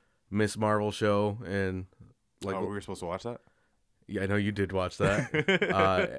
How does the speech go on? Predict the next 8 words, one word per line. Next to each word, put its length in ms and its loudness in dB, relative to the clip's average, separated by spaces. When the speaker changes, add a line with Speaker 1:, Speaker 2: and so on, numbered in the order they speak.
Speaker 1:
and 280 2
Thor: 300 6
Love 220 2
and 120 -4
Thunder, 400 0
and 240 -4
then 180 -4
we're, 280 -6